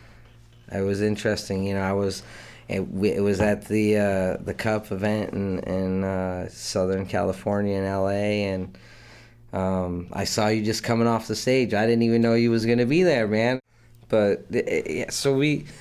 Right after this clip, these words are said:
it's funny, you know, things happen so fast in life. You know, like,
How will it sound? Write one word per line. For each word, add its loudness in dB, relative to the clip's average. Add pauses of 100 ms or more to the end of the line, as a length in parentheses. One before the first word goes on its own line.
(320)
it's 0
funny, 2 (120)
you 0
know, 0
things 2
happen -2
so 0
fast -6 (100)
in -4
life. -10 (200)
You -6
know, -4
like, -4